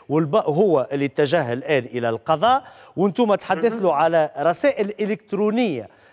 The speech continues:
آه، آه، قام بها محسن مرزوق إلى الكابيني هذا، مكتب، آه، فونسيكا، موسيك فونسيكا. هل لديكم هذه الرسائل الإلكترونية؟ الساعة قبل كل شيء، عندكم القرائن، عندكم رسائل إلكترونية؟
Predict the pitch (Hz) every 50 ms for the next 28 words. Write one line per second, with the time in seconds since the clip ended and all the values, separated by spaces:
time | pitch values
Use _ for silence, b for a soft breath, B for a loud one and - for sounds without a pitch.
0 | b b - 139 147 139 131 - - _ 180 160 151 135 - - - 233 220 202
1 | 190 170 180 208 185 147 127 120 113 104 95 123 170 165 - - - 147 135 139
2 | 143 143 143 135 127 175 214 180 - - - - 165 165 160 190 202 185 151 B
3 | B B B B 135 135 131 - - 160 143 143 160 175 196 180 147 131 131 131
4 | 151 147 135 131 160 180 - - - - 156 131 110 B B B B - 127 135
5 | 120 107 - - 151 143 131 - 247 269 277 269 - 269 269 269 269 B B B
6 | - 247 - 254 - 190 156 - - 160 151 - - 262 269 262 - 254 - -
7 | 151 156 196 302 339 320 302 294 254 214 339 330 277 - - 175 151 165 170 151
8 | 156 151 147 147 139 - 165 143 147 143 127 143 143 135 - 156 143 165 202 269
9 | 302 302 302 302 b b b b b b b _ - 131 - 190 170 143 - -
10 | 151 147 131 - 156 - 196 156 156 220 294 269 - 233 190 180 156 - 165 160
11 | 190 226 214 226 208 170 196 269 240 - 226 190 165 151 - 190 165 151 147 143
12 | 139 - 156 143 156 190 226 247 247 240